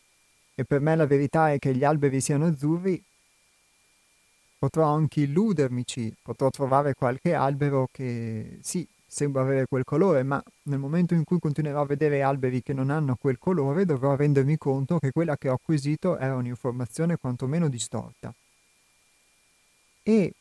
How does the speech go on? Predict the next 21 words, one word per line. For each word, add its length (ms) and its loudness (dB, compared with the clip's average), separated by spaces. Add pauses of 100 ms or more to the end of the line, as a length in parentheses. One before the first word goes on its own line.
(580)
queste 280 2
idee 360 4
distorte 640 0
che 100 -4
io 100 0
posso 320 -4
dire 280 2
di 240 2 (480)
vedere 720 2 (240)
e 200 -4
di 760 -4
riconoscere 920 0 (200)
non 260 2
reali, 580 2
eh, 280 -14 (1600)
non 200 4
riguardano 520 4
solamente 800 0 (1120)
il 160 2
mondo 600 2
che, 340 -8